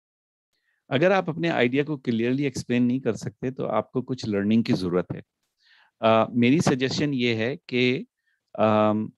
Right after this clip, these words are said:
आइडिया जिसकी एक आइडिएशन की वर्कशॉप है, अ, जो ऑनलाइन है, आप कर सकते हैं, पीके डैश आइडिएट डॉट आइडियाजिस डॉट कॉम। आप लिंक में इनको ये यूआरएल भी दे दीजिएगा, रुकैया, अ, पीके डैश आइडिया,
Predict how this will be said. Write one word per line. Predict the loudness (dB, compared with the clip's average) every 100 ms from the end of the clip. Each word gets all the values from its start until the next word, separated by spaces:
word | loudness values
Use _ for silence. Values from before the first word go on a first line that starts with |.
| -2
आइडिया | 0 0
जिसकी | 0 0 -2 -4 -4 -4
एक | -4 -4
आइडिएशन | -2 0 0 0 0 -2
की | -2 -4
वर्कशॉप | -4 -4 -2 -2 -2
है, | -8 -10 _ _ _ _ _
अ, | -2 2 2
जो | -2 -4 -4 0
ऑनलाइन | 4 4 4 2
है, | -2 -4
आप | -8 -8
कर | -8 -6
सकते | -6 -6 -8
हैं, | -10
पीके | _ -4 -4 -2 -4
डैश | -4 -4 -4 -4
आइडिएट | -6 -4 -4 -6 -8 _ _ _ _
डॉट | 0 0
आइडियाजिस | 0 0 -2 2
डॉट | 2 2 0
कॉम। | -4 -8 -8 -14 _ _ _ _
आप | -2 0
लिंक | 0 -2 0
में | -2
इनको | -2 -2
ये | 0 -2
यूआरएल | -2 0 2 2
भी | 0 -4
दे | -4
दीजिएगा, | -4 -6 -6 -4 -6 -8 _
रुकैया, | -12 -10 -10 -10 -12 _ _ _ _ -6
अ, | -2 -2
पीके | -4 -6 -4 -2 0 0
डैश | -4 -2 0 2 0 -2
आइडिया, | -2 -2 -2 -2 -2 -2 -4